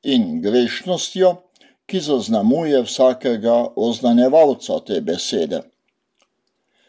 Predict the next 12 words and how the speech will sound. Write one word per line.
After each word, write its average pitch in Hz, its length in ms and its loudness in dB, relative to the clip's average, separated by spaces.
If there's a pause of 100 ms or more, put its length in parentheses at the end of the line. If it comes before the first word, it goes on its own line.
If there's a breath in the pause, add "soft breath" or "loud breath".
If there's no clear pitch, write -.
(380 soft breath)
Pri 139 160 -2
tem 196 180 0
sicer 160 460 0
ni 165 240 0
nujno, 180 640 0
da 110 260 -2
gre 120 300 0
za 110 220 -2
kakega 113 680 0
posebno 107 600 -2
hudega 120 600 -2
grešnika 104 840 -2